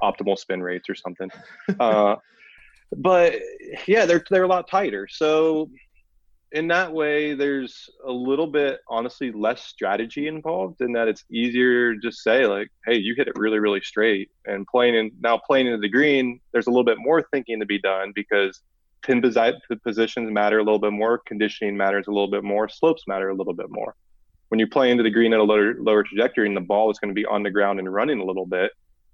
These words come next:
where the ball lands matters a little bit more. And understanding that, okay, the short shot in my dispersion pattern, here's the consequences of it. The long shot in my dispersion pattern, here's the consequences of it. What does this mean for playing into this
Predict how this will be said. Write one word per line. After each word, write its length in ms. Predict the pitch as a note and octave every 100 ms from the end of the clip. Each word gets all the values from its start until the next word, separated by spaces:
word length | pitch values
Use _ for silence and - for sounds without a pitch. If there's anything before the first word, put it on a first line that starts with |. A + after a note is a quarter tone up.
| -
where 240 | G#2 B2
the 80 | B2
ball 260 | B2+ B2+ G#2
lands 460 | A#2 B2+ G2 -
matters 380 | F#2+ G2 C3 A#2+
a 40 | F#2+
little 200 | F2+ F#2
bit 140 | G#2 -
more. 100 | - - _ -
And 120 | A2+
understanding 600 | A2+ A2+ - A#2 B2 A#2
that, 180 | G#2 G#2+ A2
okay, 360 | G#2 G2+ G2 - - _ _ _ A2+
the 60 |
short 400 | - - C3 -
shot 360 | - A#2+ G#2+ A2+
in 60 | G#2+
my 120 | G#2
dispersion 500 | G#2 - C3 C3 G2 F#2
pattern, 320 | F#2 F#2+ G#2 -
here's 180 | G#2+ G#2
the 80 |
consequences 680 | - G2 - - F#2+ F#2 F#2+ F#2+
of 160 | F#2
it. 80 | G2+ G#2
The 60 |
long 340 | F#2+ G#2+ C3+ C#3+
shot 280 | - F#2+ -
in 40 | F#2+
my 40 |
dispersion 520 | G2 - G2+ F#2+ F#2+ -
pattern, 320 | F2+ F#2 F#2+ F#2 -
here's 180 | F#2 -
the 60 | - F#2+
consequences 580 | - - - F#2 G2 -
of 140 | F#2+
it. 140 | G2 G2+
What 140 | G2 G2+
does 100 | G2+
this 160 | G2+ _
mean 160 | F#2+ G2
for 100 | - -
playing 220 | F#2+ F#2+ F#2+
into 200 | F#2+ F#2+
this 160 | F#2+